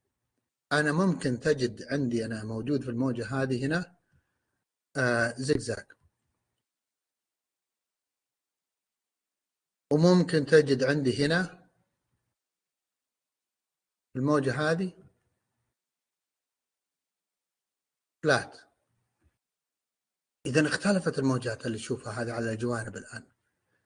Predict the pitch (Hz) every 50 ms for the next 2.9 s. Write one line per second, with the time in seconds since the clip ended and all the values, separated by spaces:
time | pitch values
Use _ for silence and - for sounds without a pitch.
0 | _ _ _ _ - - - 175 156 131 - - - - - _ _ _ _ _
1 | _ _ _ _ _ _ _ _ _ _ _ _ _ _ _ _ _ _ _ _
2 | _ _ _ _ _ - 131 127 123 120 120 117 120 117 - - _